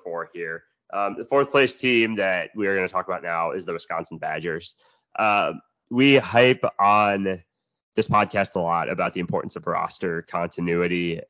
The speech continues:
and, um, success the following year. I think Northwestern was a really, really good example of that last year. And Wisconsin has a chance to be that team this year.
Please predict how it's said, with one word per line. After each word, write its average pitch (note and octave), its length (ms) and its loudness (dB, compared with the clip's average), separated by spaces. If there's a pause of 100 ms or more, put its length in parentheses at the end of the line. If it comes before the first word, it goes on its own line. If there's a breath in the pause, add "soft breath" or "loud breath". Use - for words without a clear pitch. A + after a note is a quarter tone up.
(160)
and, D#2+ 480 -4 (100)
um, D#2+ 360 -4 (560)
success - 1080 -4 (160)
the E2 360 -2
following E2+ 440 2
year. F2 360 0
I G2 60 -12
think G2 160 -4
Northwestern F#2 640 0
was F#2 180 0
a F#2 120 2
really, F#2+ 300 0
really F#2 240 0
good F2 140 -2
example F2 460 -2
of E2+ 120 -4
that E2+ 320 -2
last F2 440 -4
year. G#2 360 4 (400)
And G#2 460 4 (420)
Wisconsin D3 420 4
has B2 200 4
a F#2+ 40 -8
chance A2 320 4
to G2+ 280 4
be G2 160 2
that F2+ 180 0
team F2+ 240 -2
this E2+ 240 -6
year. D#2+ 260 -6